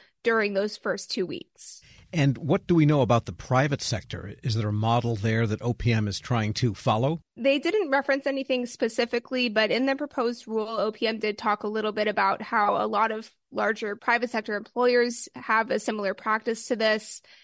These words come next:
Speaker 1: It's also something that, that the fegley program, the Federal Employees Group Life Insurance Program, they have a similar process here,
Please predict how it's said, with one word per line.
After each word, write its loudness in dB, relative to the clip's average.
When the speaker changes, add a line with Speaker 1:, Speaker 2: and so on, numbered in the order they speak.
Speaker 1:
It's -4
also 2
something -2
that, 2
that 0
the -2
fegley 0
program, 2
the -4
Federal -2
Employees -4
Group -2
Life 0
Insurance -2
Program, 2
they 2
have 4
a 0
similar -2
process -4
here, 0